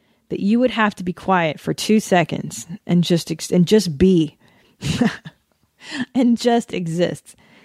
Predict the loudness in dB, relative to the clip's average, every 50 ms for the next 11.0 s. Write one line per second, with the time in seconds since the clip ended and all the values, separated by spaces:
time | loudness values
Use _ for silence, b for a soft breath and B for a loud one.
0 | b b b b -2 0 0 0 0 0 0 2 2 4 4 2 0 -2 -8 -16
1 | _ -6 -2 0 2 4 4 2 2 0 -4 -10 _ _ _ _ _ _ _ _
2 | _ _ -8 -4 -2 -2 -2 -2 -4 -6 -4 -4 -2 0 0 0 0 0 0 0
3 | 2 2 2 2 2 0 2 2 2 2 4 4 4 4 2 2 0 0 0 0
4 | 0 0 -2 -4 -4 -2 -2 -2 -2 -2 -2 -2 -2 -2 0 -2 -2 0 2 0
5 | 0 0 -2 -4 -6 -8 -8 -10 _ _ -8 -8 -6 -4 -6 -6 -2 0 0 2
6 | 2 0 0 0 0 2 2 2 2 0 0 -2 0 -2 0 0 0 0 0 0
7 | 0 0 -2 -4 -4 -6 -8 -8 -8 _ _ -2 0 0 0 0 -2 -4 -6 -6
8 | -8 -10 -10 -10 -16 _ _ _ _ _ _ _ _ _ _ _ _ _ _ _
9 | _ -2 -2 -2 0 0 0 2 2 4 4 4 4 4 2 2 2 0 -2 -2
10 | -2 0 2 2 2 0 0 -2 -4 -2 0 0 2 2 0 0 -2 -6 -6 -6